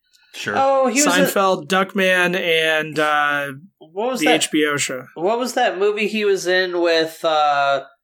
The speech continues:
Speaker 2: uh,
Speaker 1: The Aristocrats?
Speaker 2: No, no, no.
Speaker 3: <laughs>
Speaker 2: Um,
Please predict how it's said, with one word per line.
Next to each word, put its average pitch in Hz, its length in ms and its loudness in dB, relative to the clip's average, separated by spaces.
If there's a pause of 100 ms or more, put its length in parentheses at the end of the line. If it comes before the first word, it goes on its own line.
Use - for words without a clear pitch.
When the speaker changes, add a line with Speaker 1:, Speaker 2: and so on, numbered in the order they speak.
(720)
Speaker 2:
uh, 127 1040 -2
Speaker 1:
The 120 100 0
Aristocrats? 170 640 -4 (220)
Speaker 2:
No, 190 220 0
no, 196 100 0
no. 180 680 0
Speaker 3:
<laughs> - 0 -
Speaker 2:
Um, 147 680 2